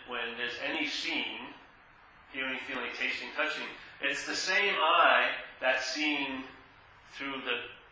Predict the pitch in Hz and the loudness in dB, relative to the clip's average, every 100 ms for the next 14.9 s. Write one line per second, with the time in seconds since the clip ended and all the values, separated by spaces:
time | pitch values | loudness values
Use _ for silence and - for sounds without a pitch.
0 | - - 135 131 127 120 120 123 127 - | -12 4 6 6 4 0 -2 -2 0 -2
1 | 127 107 101 156 135 - - - - 120 | -4 -6 0 6 6 4 -2 -12 -12 -10
2 | 104 - - - - - 127 131 131 - | -8 -10 -12 -18 -12 8 12 12 10 4
3 | - 131 127 - 151 156 151 135 131 131 | -2 -2 0 4 6 6 8 8 8 8
4 | 123 117 - 135 131 127 - 123 123 117 | 4 0 -2 -2 -2 -4 -6 -4 -4 -2
5 | 131 123 123 117 113 120 117 - 120 - | 4 4 4 -2 -4 -2 -2 -2 -4 -4
6 | 156 135 - - - - - 123 127 - | 0 0 0 -6 -14 -18 -6 -4 -4 -2
7 | 143 143 143 127 120 120 120 - 127 123 | 2 2 4 6 6 6 2 0 -2 -4
8 | 123 113 117 156 143 - - - - - | -4 -8 -2 4 4 4 -2 -8 -6 -2
9 | 135 131 123 120 120 117 - 123 120 120 | 0 2 2 4 2 -2 -6 -6 -8 -8
10 | 117 120 147 - - - - - - 139 | -8 -2 0 0 -4 -10 -16 -16 -2 2
11 | 131 135 127 123 123 - 131 123 120 113 | 4 6 6 4 2 -2 -4 -4 -8 -4
12 | 143 143 120 117 120 120 120 120 - 143 | 4 4 4 -2 -6 -4 -4 -4 -4 -4
13 | 127 - - - - - - 135 131 131 | -4 -6 -14 -16 -16 -10 0 2 4 4
14 | 127 120 - 135 - 139 143 135 | 4 2 -2 -4 -4 -2 6 8